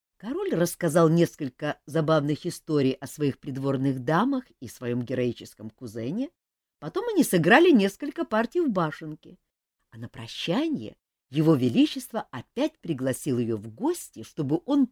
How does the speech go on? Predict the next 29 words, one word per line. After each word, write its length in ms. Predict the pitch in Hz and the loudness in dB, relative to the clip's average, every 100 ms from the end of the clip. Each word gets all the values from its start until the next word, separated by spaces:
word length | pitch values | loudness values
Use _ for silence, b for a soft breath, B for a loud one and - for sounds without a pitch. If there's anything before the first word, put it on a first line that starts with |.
| _ | _
мог 320 | 156 240 - | 0 0 0
показать 480 | - - 175 226 247 | -14 -6 -2 -2 -2
ей 80 | 233 | -6
свой 300 | - 254 254 | -10 -4 -4
тир 380 | - - 117 - _ _ _ | -6 -10 -10 -12 _ _ _
и 100 | 190 | 2
научить 480 | 196 208 214 - 381 | 4 6 4 2 -2
стрелять 460 | - 151 131 185 247 | -4 -4 -2 -2 -6
из 120 | 233 | -16
пистолета. 720 | - - 139 107 - _ _ _ _ _ _ _ _ _ _ | -20 -20 -18 -16 -16 _ _ _ _ _ _ _ _ _ _
Отказываться 640 | 254 _ 415 370 311 - 190 | -20 _ -12 -6 -6 -4 -2
было 260 | 170 165 | 2 2
бы 120 | 139 | 0
невежливо, 800 | 147 165 240 359 339 320 294 302 254 | -2 -4 -2 -4 -4 -8 -4 -4 -4
да 340 | 170 160 196 | -8 0 0
и 200 | 214 247 | 0 0
интересно 540 | 254 254 294 349 - 453 | 0 0 -2 -2 -4 -10
было 180 | 440 294 | -2 0
научиться. 840 | 190 202 240 - 107 - - - _ _ _ _ _ | 2 2 0 -2 -12 -12 -20 -20 _ _ _ _ _
А 80 | 226 | -20
то 120 | - | -18
как 260 | 294 311 226 | -6 -4 -4
же 120 | 151 | -6
так? 420 | 131 107 110 _ _ _ _ _ | -10 -14 -16 _ _ _ _ _
Ольга 300 | 185 156 139 | 0 0 6
умеет, 520 | 170 170 233 339 220 | 6 8 6 6 2
а 60 | 135 | -4
она 220 | 131 156 | -6 -6
нет. 280 | 123 80 | -6 -10